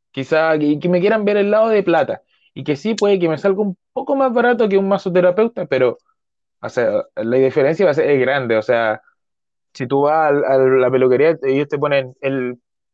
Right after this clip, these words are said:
el producto X, en cambio, no, esto sabe que es hecho naturalmente, con esencia de tal lugar, glicerina natural, o sea,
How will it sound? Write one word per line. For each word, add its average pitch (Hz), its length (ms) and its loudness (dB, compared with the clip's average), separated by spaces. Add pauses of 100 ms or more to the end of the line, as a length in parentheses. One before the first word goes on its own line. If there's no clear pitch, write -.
(140)
el 131 180 -6
producto 160 380 -2
X, 147 260 0
en 113 100 -12
cambio, 135 240 -4
no, 131 200 -4
esto 120 220 -8
sabe 135 260 0
que 135 200 -2
es 143 40 -4
hecho 139 160 -6
naturalmente, 127 720 -2
con 120 160 -4
esencia 123 340 -8
de 117 40 -8
tal 117 120 -2
lugar, 120 420 -2
glicerina 120 480 -4
natural, 120 380 -2
o 123 60 -2
sea, 123 140 -2